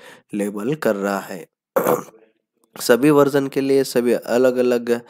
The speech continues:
आपको सिंगर और लिरिक आर्टिस्ट देखने को मिलते हैं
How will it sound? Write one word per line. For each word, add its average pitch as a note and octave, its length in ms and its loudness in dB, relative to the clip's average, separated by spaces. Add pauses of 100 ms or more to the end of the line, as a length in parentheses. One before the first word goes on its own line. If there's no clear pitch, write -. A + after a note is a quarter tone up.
(380)
आपको A2+ 260 -2
सिंगर B2 400 -2
और B2 60 2
लिरिक A2+ 400 -2
आर्टिस्ट A2 340 -2
देखने G#2+ 300 -4
को G2+ 140 -6
मिलते A2+ 380 -4
हैं A#2+ 320 -4